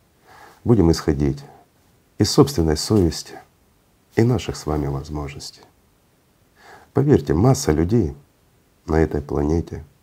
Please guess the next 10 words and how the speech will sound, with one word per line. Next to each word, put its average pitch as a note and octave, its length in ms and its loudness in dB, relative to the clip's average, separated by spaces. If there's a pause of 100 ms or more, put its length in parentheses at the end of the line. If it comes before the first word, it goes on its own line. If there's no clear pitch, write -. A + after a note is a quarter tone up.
(220)
грамотные, D#2 680 -2
умные, C#2+ 400 -6 (1040)
честные G2 400 0
и C#2 40 -10
порядочные C#2+ 540 -4
люди. D2 300 -10 (1300)
И F2 80 0
вот D#2 160 4
на E2+ 60 4
них F#2+ 260 0